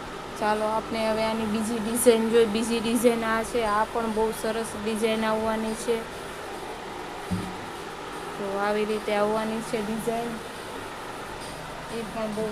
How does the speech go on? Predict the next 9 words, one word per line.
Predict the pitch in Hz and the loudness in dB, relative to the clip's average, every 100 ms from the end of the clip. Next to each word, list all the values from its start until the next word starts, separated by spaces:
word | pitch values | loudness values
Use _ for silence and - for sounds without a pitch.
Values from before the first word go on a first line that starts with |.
| 214 | -2
સરસ | 226 226 220 226 | -2 -2 -4 -6
ડિઝાઇન | 226 226 220 220 | -4 -2 -2 -2
આવવાની | 214 220 220 220 | -2 -2 -2 -4
છે. | 226 247 240 - - - - - - - - - - - - - - - - - 254 220 | -4 -2 -2 -4 -8 -8 -8 -8 -8 -8 -8 -8 -8 -8 -8 -8 -8 -8 -8 -8 -6 -4
એના | 220 214 220 | -2 -2 0
કલર | 220 226 214 | 0 0 0
પણ | 220 | -4
હું | 220 220 | -4 -4
તમને | 214 220 | -4 -2